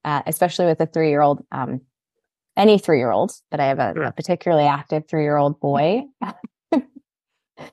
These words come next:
Speaker 1: Um, I came in on him t-, two days ago, actually. He had gotten into our daughter's path and play, and he had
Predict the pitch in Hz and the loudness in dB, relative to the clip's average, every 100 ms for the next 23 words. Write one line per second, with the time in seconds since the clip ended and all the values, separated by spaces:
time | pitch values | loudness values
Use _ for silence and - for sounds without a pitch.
0 | _ _ _ _ 190 160 - - 208 185 | _ _ _ _ -4 -2 -2 -6 -6 -10
1 | _ _ 160 156 151 - 190 180 175 165 | _ _ -2 0 0 0 2 2 2 2
2 | 160 160 156 156 - _ _ _ _ _ | 0 -2 0 -2 -4 _ _ _ _ _
3 | _ - - - _ _ 214 240 370 190 | _ -18 -16 -16 _ _ 2 2 2 0
4 | 135 - - 165 - 147 190 - 160 160 | -2 -4 -6 -6 -6 -4 -2 0 0 0
5 | 175 - - - 165 190 175 165 165 160 | -2 -6 -8 0 0 0 -2 -2 -2 0
6 | 156 - 160 156 151 160 - 151 - 165 | -2 -2 -4 -2 -2 -2 -4 -6 -6 -6
7 | 156 165 190 156 156 | -2 0 0 -2 -2